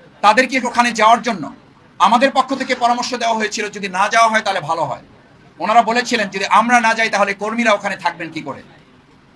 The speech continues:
তারা শুধু যান নাই, তারা বক্তব্য দিয়েছেন। এবং যখন নিজামী ভাই বক্তব্য শুরু করেন, তখন নতুন করে আওয়ামী লীগের তৎকালীন দুষ্কৃতিকারী সন্ত্রাসী হায়েনারা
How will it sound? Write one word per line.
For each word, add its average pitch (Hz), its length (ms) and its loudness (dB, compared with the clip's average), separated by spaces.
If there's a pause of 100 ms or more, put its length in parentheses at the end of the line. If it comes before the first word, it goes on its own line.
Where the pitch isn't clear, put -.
তারা 220 160 2
শুধু 254 180 -6
যান 226 220 4
নাই, 220 160 0
তারা 190 160 0
বক্তব্য 233 420 0
দিয়েছেন। 180 380 -6 (320)
এবং 226 220 2
যখন 254 240 0
নিজামী 254 320 0
ভাই 247 120 2
বক্তব্য 226 380 0
শুরু 247 220 -4
করেন, 190 280 -2 (480)
তখন 220 240 4
নতুন 247 340 -2
করে 247 200 0
আওয়ামী 226 280 2
লীগের 226 340 -2
তৎকালীন 220 460 -2
দুষ্কৃতিকারী 214 580 -6
সন্ত্রাসী 202 460 -8
হায়েনারা 170 580 0